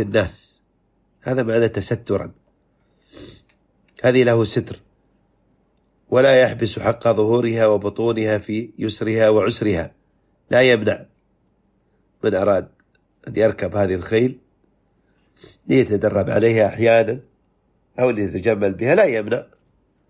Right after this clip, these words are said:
قالوا: "أما الذي عليه وزر فالذي يتخذها أشراً وبطراً وبذخاً عليهم،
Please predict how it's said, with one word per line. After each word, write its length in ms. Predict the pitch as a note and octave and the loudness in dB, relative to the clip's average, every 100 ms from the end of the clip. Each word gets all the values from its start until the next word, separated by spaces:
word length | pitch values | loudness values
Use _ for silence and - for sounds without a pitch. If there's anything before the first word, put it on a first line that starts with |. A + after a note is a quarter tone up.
| _ _ _ - - - _ _ _ _ _ _ _ - | _ _ _ -20 -20 -20 _ _ _ _ _ _ _ 0
قالوا: 320 | E3 D3+ D#3+ | 2 4 2
"أما 140 | C#3 | 2
الذي 260 | B2+ A#2 A2 | 2 2 0
عليه 260 | A2+ A2+ | 2 2
وزر 340 | G#2 C#3 D3 F3 | 2 0 0 -4
فالذي 380 | D3 C#3+ G2+ G#2 | -4 -4 -6 -6
يتخذها 760 | G2 A2+ B2 B2 B2+ C3 - | -6 -4 -2 0 2 2 0
أشراً 400 | B2 B2 A#2 A#2+ | -2 0 0 0
وبطراً 640 | A#2 G#2+ B2 B2 A#2+ C3+ C3+ | 0 2 0 2 2 0 -2
وبذخاً 680 | - A2 C3 B2+ A#2 D3 C#3 | -4 0 2 2 0 -2 0
عليهم، 500 | B2+ A2 G2+ E2+ - | 2 2 0 -2 -12